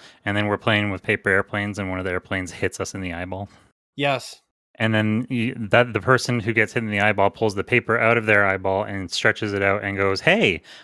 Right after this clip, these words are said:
Speaker 1: I've got an idea." Or no, they're stretching out, and the other person, seeing it, s-, the paper
Speaker 2: Oh,
Speaker 1: stretched out
Speaker 2: I've,
Speaker 1: before them,
Speaker 2: I've got
Speaker 1: points
Speaker 2: it.
Speaker 1: out. What's that?
Speaker 2: I've got it. The, the paper is stuck, and it's gonna take the other fella to pull it out.
Speaker 1: <laughs>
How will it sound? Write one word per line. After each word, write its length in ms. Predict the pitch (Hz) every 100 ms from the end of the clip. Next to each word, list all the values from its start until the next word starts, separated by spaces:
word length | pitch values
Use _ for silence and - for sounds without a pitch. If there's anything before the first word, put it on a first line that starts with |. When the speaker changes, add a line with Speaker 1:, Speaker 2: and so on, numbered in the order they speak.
| -
Speaker 1:
I've 240 | 117 120
got 180 | 143 139
an 140 | 117 -
idea." 1040 | 135 147 98 104 120 123 156 160 90 82 -
Or 100 | 113
no, 140 | 117 127
they're 120 | 123
stretching 360 | - 120 - 113
out, 80 | 110
and 80 |
the 140 | 101 107
other 240 | 110 120 113
person, 520 | - 92 - 92 90 _ - _ _ _
seeing 220 | 127 123 113
it, 160 | 107
s-, 200 | 104 - -
the 260 | 139 107 104
paper 280 | - 110 104
Speaker 2:
Oh, 120 | 190
Speaker 1:
stretched 240 | 196 180
out 80 | -
Speaker 2:
I've, 160 | 170 147
Speaker 1:
before 240 | - 98
them, 80 | 156
Speaker 2:
I've 120 | 160
got 200 | 156 160 151
Speaker 1:
points 120 | 98
Speaker 2:
it. 40 |
Speaker 1:
out. 100 | 92 - _ _ -
What's 160 | 101 -
that? 160 | 92
Speaker 2:
I've 160 | 147 147
got 220 | 160 156
it. 160 | 127 -
The, 260 | 156 143 151 165
the 180 | 156
paper 420 | 139 160 156 156 143
is 120 | 131
stuck, 640 | - - - - 151 - 143
and 120 | 127
it's 240 | 123 -
gonna 220 | - 143 135
take 260 | 151 139
the 160 | 139 135
other 220 | 139 143
fella 340 | - 135 127
to 80 | 120
pull 260 | 117 127 120
it 60 | 117
out. 220 | 107 - _ _ _
Speaker 1:
<laughs> 540 | - - _ _ -